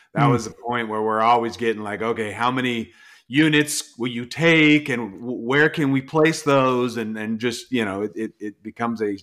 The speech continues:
Speaker 1: a big stressful season. And she would say, "Elliot, why are you not, why aren't you stressed out? Like,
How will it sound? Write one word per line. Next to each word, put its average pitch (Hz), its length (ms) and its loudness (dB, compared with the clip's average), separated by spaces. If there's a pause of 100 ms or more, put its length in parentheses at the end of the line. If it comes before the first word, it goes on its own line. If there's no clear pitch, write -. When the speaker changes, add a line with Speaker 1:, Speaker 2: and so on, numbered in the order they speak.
(160)
Speaker 1:
a 101 60 -14 (120)
big 107 220 -2
stressful - 440 -8
season. 107 480 -2 (680)
And 98 120 -12
she - 140 -8
would 113 140 -8
say, - 260 -6 (260)
"Elliot, 180 280 0
why 175 160 -4
are 202 40 -4
you 180 140 -4
not, 156 420 -2 (120)
why 160 140 -6
aren't 269 140 -4
you 247 60 -4
stressed 226 340 -4
out? 202 280 0
Like, 139 240 -2